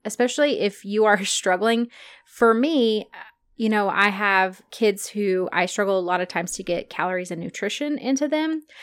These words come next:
And so giving them things like almond milk or coconut milk, they don't have a lot of calories and they don't really have fat. And so to be able to go back to a whole milk where we're getting that protein, we're getting the calcium, we're getting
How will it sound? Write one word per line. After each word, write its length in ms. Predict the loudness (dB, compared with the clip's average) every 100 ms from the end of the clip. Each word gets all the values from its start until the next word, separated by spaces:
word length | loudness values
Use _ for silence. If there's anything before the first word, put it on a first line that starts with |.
| -20 -8
And 180 | -2 0
so 240 | 4 4
giving 640 | 4 2 4 4 2 -2 -6
them 300 | -6 -6 -6
things 360 | -8 -8 -8
like 220 | -8 -8 -8
almond 340 | -8 -6 -6 -8
milk 260 | -10 -10
or 100 | -12
coconut 460 | -6 -2 0 -2 -2
milk, 260 | -4 -6 -4
they 80 |
don't 140 | -4 -4
have 140 | -2
a 40 | 2
lot 120 | 2
of 100 | 2
calories 440 | 0 2 2 -2
and 160 | -8 -10
they 60 |
don't 100 | -8
really 220 | -4 0 2
have 160 | 0
fat. 500 | 2 2 4 2 -4 -18 -20 -20 -6
And 200 | -2 -2
so 520 | 2 4 6 4 0 _ -4
to 140 | 2
be 140 | 4 6
able 140 | 4
to 120 | 2 0
go 300 | 0 0 2
back 260 | 0 -2 -8
to 160 | -6
a 80 | -6
whole 380 | -2 0 0 0
milk 500 | -4 -4 -4 -6 -16 _ _ _ -6
where 260 | 0 2 0
we're 160 | -4
getting 320 | -2 -2 0
that 160 | 0 -2
protein, 520 | 0 -2 -2 -4 -4
we're 100 | -6
getting 320 | -6 -8 -6
the 60 | -10
calcium, 580 | 0 0 2 -2 -4 -6
we're 120 | -8
getting 600 | -6 -2 -2 -2 -6 -10